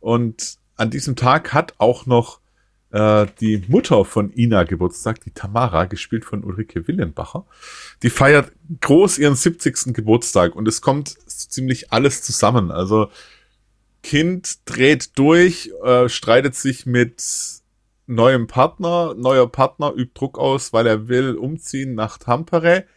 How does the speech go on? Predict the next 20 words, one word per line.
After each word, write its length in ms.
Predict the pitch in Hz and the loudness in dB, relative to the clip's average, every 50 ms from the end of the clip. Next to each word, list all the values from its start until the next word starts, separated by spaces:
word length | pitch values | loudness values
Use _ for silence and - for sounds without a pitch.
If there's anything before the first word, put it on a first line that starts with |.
| _ _ _ _ _ _ _ _ | _ _ _ _ _ _ _ _
Äh, 600 | - 113 123 123 127 123 123 123 120 120 120 120 - - _ _ _ _ _ _ _ _ _ _ _ _ _ _ _ _ _ _ _ _ _ | -4 0 2 4 4 6 6 6 4 4 2 0 -4 -8 _ _ _ _ _ _ _ _ _ _ _ _ _ _ _ _ _ _ _ _ _
Ina 540 | - 143 160 165 156 156 147 147 143 135 - | -8 -6 -4 -2 0 2 4 4 4 4 2
selber 360 | - - - 135 147 151 160 160 | 0 2 4 4 4 4 2 0
nicht 180 | 156 156 - | 0 -2 -4
so 120 | - 147 135 | -4 -6 -2
ganz 600 | - 143 139 143 143 143 - - - - - 107 120 | 0 0 0 0 -2 -6 -8 -10 -10 -12 -14 _ -6
mit 180 | 139 131 - | -6 -6 -6
sich 240 | - - 147 - - | -4 -4 -4 -4 -4
im 120 | 127 127 117 | -2 0 0
Reinen 500 | 110 113 113 127 147 156 156 147 135 131 | 2 4 2 2 2 0 -2 -2 -2 -2
und 140 | 123 120 | -2 -2
unklar, 440 | 110 131 147 131 - - 139 123 117 | -2 -4 -8 -6 -2 0 0 2 2
was 200 | 117 117 - - | 2 0 -2 -4
sie 200 | - 139 143 135 | -8 -8 -6 -2
will 160 | 170 160 156 143 | -2 -2 -2 -2
und 140 | 123 120 117 | -6 -6 -4
wo 60 | 120 | -4
es 120 | 120 - - | -6 -4 -6
hingehen 360 | 147 143 147 147 160 151 151 | -8 -8 -6 -4 -4 -4 -4
soll. 380 | 143 - 156 143 147 156 156 | -4 -2 0 2 2 2 0